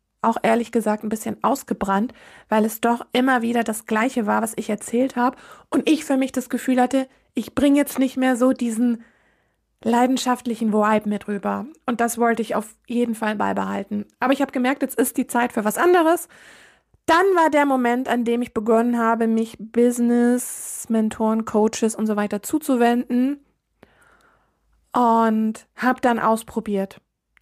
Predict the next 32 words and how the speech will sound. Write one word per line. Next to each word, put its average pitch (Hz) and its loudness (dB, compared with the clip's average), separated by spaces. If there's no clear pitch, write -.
Und 214 0
das 208 0
finde 220 2
ich 233 0
auch 208 -4
völlig 226 0
fein. 214 0
Dann 208 -2
gab's 202 -6
D-I-Y 233 2
Quantenheilung 208 -2
als 208 -4
Kurs, 240 0
was 214 0
auch 220 0
eine 233 0
super 233 0
Sache 233 0
war, 226 0
wo 262 0
ich 269 2
aber 254 4
schon 262 0
gemerkt 233 0
habe, 254 -2
mir 220 -2
fehlt 240 0
der 226 2
Kontakt 220 -4
mit 208 -2
den 196 -4
Frauen. 196 -2